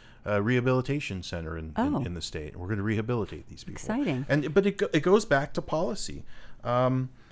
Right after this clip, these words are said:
Speaker 1: in, you know, it was, it was stated in, in twenty fifteen, twenty sixteen, you know, we amended the law,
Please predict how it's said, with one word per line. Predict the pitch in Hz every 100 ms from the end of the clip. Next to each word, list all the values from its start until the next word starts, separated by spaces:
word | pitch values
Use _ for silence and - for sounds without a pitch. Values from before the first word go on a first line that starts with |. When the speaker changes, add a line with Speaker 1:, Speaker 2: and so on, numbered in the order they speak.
| - -
Speaker 1:
in, | 135 139 131 127 -
you | 127
know, | 120 117 113
it | 110 120
was, | 107 - -
it | 101
was | 98
stated | - - 135 131 127
in, | 110 98
in | 82 95 92 90 - - - -
twenty | - 170 180
fifteen, | 175 160 - 143 113
twenty | - 131 127
sixteen, | - 120 - 151 120 92 - - -
you | 110
know, | 120
we | 120
amended | 110 117 147 185
the | 143
law, | 127 165 143 120 131